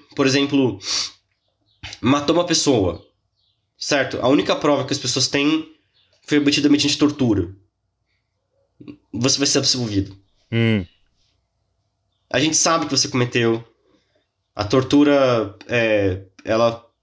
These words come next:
Speaker 1: por exemplo, você, você, sob tortura, disse onde estava o corpo, só você podia saber onde estava o corpo, as pessoas foram lá e contaram o corpo. Tanto o corpo quanto a confissão, elas são,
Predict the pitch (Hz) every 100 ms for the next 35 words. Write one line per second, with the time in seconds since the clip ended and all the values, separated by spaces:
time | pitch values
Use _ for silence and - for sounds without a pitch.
0 | _ 139 131 127 120 113 - 135 131 123
1 | 107 98 - _ _ _ _ _ 113 143
2 | 139 - 143 - 147 151 151 151 - 151
3 | 147 147 139 127 131 139 180 175 170 170
4 | - - - 147 156 151 147 139 143 143
5 | 131 131 131 131 123 120 - 151 147 143
6 | 131 - 135 131 143 147 139 135 139 131
7 | 117 104 - - _ _ _ _ _ _
8 | _ _ _ _ _ _ _ _ _ 165
9 | 170 175 151 147 - - 151 165 160 143
10 | - 151 151 143 135 131 135 - 147 139
11 | 143 143 131 - 120 - 131 131 - 117
12 | 123